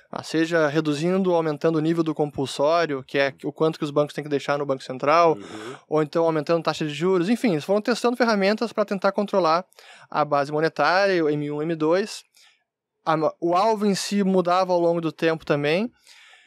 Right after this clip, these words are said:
Speaker 1: pra tentar atingir uma estabilidade de preços. Bom, década de setenta, fracassaram, assim, retumbantemente. Aí chegou o Paul Volcker, setenta e nove, que foi o,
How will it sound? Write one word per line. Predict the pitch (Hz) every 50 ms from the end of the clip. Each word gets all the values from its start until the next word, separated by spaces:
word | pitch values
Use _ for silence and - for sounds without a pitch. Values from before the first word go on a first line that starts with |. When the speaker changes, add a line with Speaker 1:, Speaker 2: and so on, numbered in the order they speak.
| _ _ _ _ _ _ _ _ _ _ _ _ -
Speaker 1:
pra | 190 196
tentar | 202 208 202 185 - 196 196 208 208
atingir | 202 196 - 214 196 180 202
uma | 202 208
estabilidade | 196 - 220 196 202 208 202 180 180 180 180
de | 196
preços. | 214 - 196 160 135 - - - - -
Bom, | 160 - - - - - - - - -
década | 170 160 160 151 143 156
de | 160 -
setenta, | - 185 165 - 185 190 214 - 262 262 277
fracassaram, | - - - - 185 170 - 185 170 - - - 151 156 170 180 202 226 240 247 247 233 202 170 147
assim, | 139 - 143 135 - - - - - - 127 135
retumbantemente. | 127 127 151 151 - 185 180 165 165 175 - 247 214 175 135 135 - - - _ _ _ _ _ _ _ _ _ _ _ _ _ _ _ -
Aí | 165 165
chegou | 160 - 185 175 180 180
o | 196
Paul | 185 - 202 208
Volcker, | 190 175 185 185 208 208 - 247 254 285 - _ _ _ _ _ _ _ _ _
setenta | - - 170 147 165 156 151 185
e |
nove, | 180 170 160 170 202 220 240 - _ _ _ _ _
que | - -
foi | 139 - - 156 147 147 147 151 151
o, | 147 143 143 139 135 135 131 127